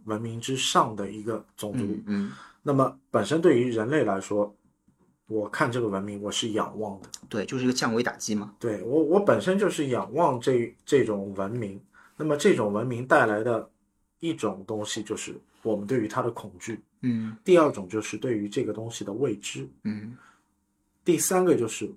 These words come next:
Speaker 1: 我能不能去掌握这种文明。
Speaker 2: 对，对，对，你说得非常好。实际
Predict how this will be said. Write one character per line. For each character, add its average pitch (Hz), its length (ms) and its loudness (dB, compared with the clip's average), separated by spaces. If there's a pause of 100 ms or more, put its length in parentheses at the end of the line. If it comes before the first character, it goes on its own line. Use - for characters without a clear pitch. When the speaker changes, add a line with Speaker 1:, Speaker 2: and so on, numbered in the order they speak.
Speaker 1:
我 98 380 -4
能 92 280 -10
不 170 140 -4
能 95 180 -6
去 104 300 -6
掌 - 300 -4
握 139 180 8
这 - 140 -4
种 92 140 -12
文 - 100 -18
明。 - 80 -6
Speaker 2:
对， 196 260 8
对， 120 260 4
对， 113 160 0
你 101 140 2
说 135 160 2
得 147 100 4
非 151 140 2
常 127 180 2
好。 92 320 -8
实 - 280 0
际 127 360 0